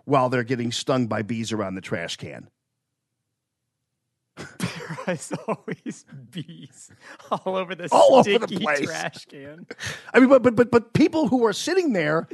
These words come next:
Speaker 1: clearly, the, the, the, uh, believe me, the people who go to the zoo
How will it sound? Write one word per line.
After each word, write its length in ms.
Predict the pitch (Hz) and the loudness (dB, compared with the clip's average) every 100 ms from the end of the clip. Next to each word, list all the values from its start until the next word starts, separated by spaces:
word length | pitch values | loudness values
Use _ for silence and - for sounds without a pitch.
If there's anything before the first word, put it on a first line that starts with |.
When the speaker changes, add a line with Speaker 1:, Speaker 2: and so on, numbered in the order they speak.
| - - - | -18 -20 -6
Speaker 1:
clearly, 520 | - 349 320 226 202 - _ _ _ _ - | 4 6 8 6 4 -2 _ _ _ _ -2
the, 100 | 202 | 0
the, 140 | 185 185 | 0 -2
the, 200 | 180 151 _ _ - | -2 -4 _ _ -12
uh, 80 | 180 190 | -10 -4
believe 360 | 160 277 269 | 0 2 2
me, 180 | 175 104 _ - | 0 -4 _ -12
the 80 | |
people 400 | 165 226 269 285 202 | -4 -2 -2 -2 0
who 140 | 233 | 0
go 300 | 170 180 190 | 4 6 6
to 160 | - 170 | 2 -2
the 140 | 151 | -2
zoo 400 | 127 117 139 85 | -2 -2 -2 -4